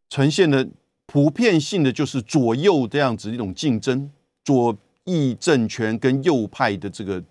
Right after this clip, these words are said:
就是政府，然后呢，不断的这个更替，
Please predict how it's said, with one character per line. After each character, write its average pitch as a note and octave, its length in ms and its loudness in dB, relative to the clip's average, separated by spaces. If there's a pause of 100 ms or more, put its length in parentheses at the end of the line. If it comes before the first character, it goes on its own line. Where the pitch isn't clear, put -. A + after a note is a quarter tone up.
(160)
就 G2+ 100 -12
是 G#2 140 -12
政 A2+ 240 0
府， D#2 220 -16 (560)
然 C#3+ 100 2
后 E3 80 4
呢， C#3 100 2
不 E3 160 -2
断 D#3+ 300 4
的 D3 100 -2
这 C#3+ 140 -6
个 C#3 120 -4
更 E3 220 0
替， D3 240 -8